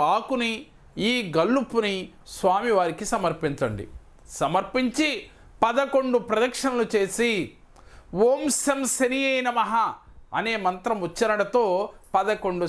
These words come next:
సార్లు స్వామి చుట్టూ ప్రదక్షిణ చేయండి. దీనితో పాటుగా ఒక నల్ల క్లాత్ను స్వీకరించి దాంట్లో కేజింపావు నువ్వులు, అలాగే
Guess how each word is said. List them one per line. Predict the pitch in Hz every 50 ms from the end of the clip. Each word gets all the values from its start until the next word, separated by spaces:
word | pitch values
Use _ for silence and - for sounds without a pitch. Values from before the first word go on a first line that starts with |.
| 165
సార్లు | - 180 190 220 247 247 208 -
స్వామి | - 185 175 190 214 - - 196
చుట్టూ | 175 160 - 196 226 233 -
ప్రదక్షిణ | 202 156 160 175 170 - - 170 160 160 156 156 165
చేయండి. | 151 147 143 139 135 131 139 165 190 185 156 117 113 - - - - - - - - - 110 127
దీనితో | 135 156 180 220 214 262 240 226 - -
పాటుగా | 208 196 196 - 202 190 226 240 226 202 185 190 214 - - - - - - - 190
ఒక | 190 - 208 170 147 135
నల్ల | 143 165 202 233 262 269 262 - -
క్లాత్ను | 175 170 196 240 240 240 285 254 247 - -
స్వీకరించి | - 208 196 196 196 214 208 202 202 180 - 254 262 240 180 131 - - - - - - - - 127 143
దాంట్లో | 139 151 190 247 254 - 262 240 202 185 175 180 185 180 - - - - - -
కేజింపావు | 202 208 233 247 233 247 233 214 - - 214 202 202 196 190 175 165
నువ్వులు, | 170 185 226 277 269 254 202 165 156 - - - - - - - - _ - 131
అలాగే | 143 160 190 214 220 226